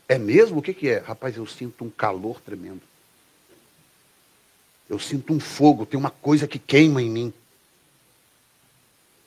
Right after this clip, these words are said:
Aí o rádio falou assim, "É isso? Eu ouço vozes. Eu consigo captar o que que as pessoas falam.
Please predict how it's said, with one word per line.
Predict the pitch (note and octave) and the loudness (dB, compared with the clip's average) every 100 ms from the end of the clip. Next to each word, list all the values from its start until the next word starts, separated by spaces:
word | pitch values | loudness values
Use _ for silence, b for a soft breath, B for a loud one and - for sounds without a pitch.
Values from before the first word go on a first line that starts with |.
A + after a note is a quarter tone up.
| b b b b b b _ _ - | b b b b b b _ _ 4
Aí | G3+ | 4
o | A3+ | 4
rádio | E3+ F#3+ F#3+ | 2 4 2
falou | F3+ F#3 F#3 | 0 -2 -2
assim, | - E3+ D3+ - _ _ _ _ _ _ _ _ _ - | 0 2 2 -2 _ _ _ _ _ _ _ _ _ 0
"É | F3+ | 4
isso? | E3+ G4 - - _ _ _ _ _ _ _ _ _ _ _ _ _ _ _ _ _ _ - | 6 4 0 -16 _ _ _ _ _ _ _ _ _ _ _ _ _ _ _ _ _ _ 2
Eu | G3 A3 | 4 6
ouço | G3+ G3+ A3+ A3 | 4 2 0 -8
vozes. | F3+ C#3 F#3 E3 A#2 - - _ _ _ _ _ _ _ _ _ _ _ _ _ _ _ _ _ _ _ _ _ _ _ | -2 2 2 0 -10 -20 -20 _ _ _ _ _ _ _ _ _ _ _ _ _ _ _ _ _ _ _ _ _ _ _
Eu | D#3+ E3+ | 2 2
consigo | F#3+ G3 - G3 | 2 -6 -6 -4
captar | - G3 - - F#3+ | 0 -2 -2 0 0
o | |
que | G3 G#3 | 0 -6
que | G#3 | -6
as | |
pessoas | - F#3 - F#3+ | -2 -4 -4 -12
falam. | - D#3+ F3+ D3+ | -2 -2 -2 -6